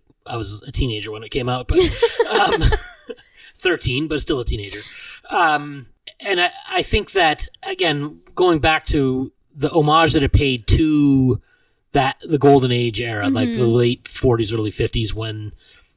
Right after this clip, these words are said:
Speaker 1: it looked like it was shot there, and they had the aspect ratio and this very staccato kind of talking, like, even
Speaker 2: Mm-hmm.
Speaker 1: the acting, like, they were talking like they were
Speaker 2: Mm-hmm. We get the
Speaker 1: in that, in that
Speaker 2: transatlantic
Speaker 1: area.
Speaker 2: accents going on a little
Speaker 1: Oh,
Speaker 2: bit,
Speaker 1: man,
Speaker 2: and
Speaker 1: yeah.
Speaker 2: like, yeah.
Speaker 1: <laughs>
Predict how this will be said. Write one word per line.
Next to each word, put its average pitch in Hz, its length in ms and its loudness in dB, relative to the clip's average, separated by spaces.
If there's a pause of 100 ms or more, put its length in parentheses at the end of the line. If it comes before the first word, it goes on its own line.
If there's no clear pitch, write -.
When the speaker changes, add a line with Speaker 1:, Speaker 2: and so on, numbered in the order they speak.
(240)
Speaker 1:
it - 160 -8
looked 151 260 0
like 127 180 -2
it 135 60 -6
was 113 140 -4
shot 113 320 -2
there, 113 120 0
and 107 100 -10
they 107 60 -8
had 117 180 -4
the 123 140 -6
aspect 117 380 -6
ratio 107 560 -10
and 95 100 -18
this - 300 -16
very 127 160 -10
staccato 113 680 -8
kind 113 200 -10
of 95 120 -12
talking, 233 800 -2
like, 240 120 2
even 226 160 -2
Speaker 2:
Mm-hmm. - 100 -2
Speaker 1:
the - 80 -8
acting, 147 420 -4
like, 123 220 -6
they 147 80 -2
were 131 120 -4
talking 190 460 -4
like 127 220 -6
they 120 120 -6
were 226 180 -6
Speaker 2:
Mm-hmm. 214 340 -4 (340)
We 277 60 2
get 269 80 0
the 254 80 4
Speaker 1:
in - 60 2
that, - 100 2
in 285 80 4
that 269 120 4
Speaker 2:
transatlantic 247 360 2
Speaker 1:
area. - 100 -4
Speaker 2:
accents 214 600 -2
going 214 320 0
on 202 180 0
a 196 60 0
little 202 240 2
Speaker 1:
Oh, 240 40 6
Speaker 2:
bit, 214 80 2
Speaker 1:
man, 208 260 4
Speaker 2:
and 220 100 -2
Speaker 1:
yeah. 214 160 4
Speaker 2:
like, 196 180 2
yeah. 208 480 4
Speaker 1:
<laughs> - 40 -16